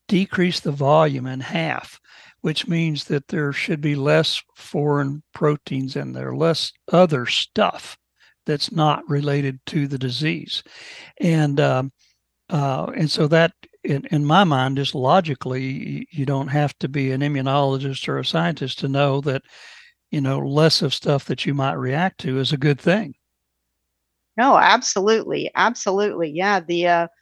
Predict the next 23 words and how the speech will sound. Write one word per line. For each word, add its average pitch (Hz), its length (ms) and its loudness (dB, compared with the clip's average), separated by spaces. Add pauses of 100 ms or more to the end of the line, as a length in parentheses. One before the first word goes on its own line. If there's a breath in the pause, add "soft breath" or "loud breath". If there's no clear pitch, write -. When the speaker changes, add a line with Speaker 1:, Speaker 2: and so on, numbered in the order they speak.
Speaker 2:
the 226 100 0
PureFill 220 580 2
technology 185 720 0
does 180 260 -2
remove 196 460 -2
those 170 220 -4
unwanted 165 500 -6
proteins - 720 -6
Speaker 1:
Mm-hmm. 139 500 -2
Speaker 2:
and 180 500 4
allows 180 580 8
for 214 120 2
that 196 220 6
lower 196 260 6
volume, 180 440 6 (460 soft breath)
which 226 460 2 (300)
also, 214 560 4
in 214 200 0
addition, 196 480 -4
seems 247 340 -2
to 214 100 -2
make 196 360 -2 (320 soft breath)
the 196 400 -2